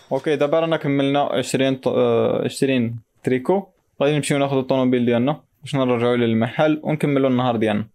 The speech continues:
باش ندخلو الليل. بسم الله. أوكي.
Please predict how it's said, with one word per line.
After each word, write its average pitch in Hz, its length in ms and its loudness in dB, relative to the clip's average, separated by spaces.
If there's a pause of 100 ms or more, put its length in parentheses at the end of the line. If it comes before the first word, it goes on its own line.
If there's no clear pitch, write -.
(160)
باش - 140 -8
ندخلو 113 340 0
الليل. 156 440 0 (680)
بسم 127 200 -4
الله. 139 260 0 (3000)
أوكي. 190 320 0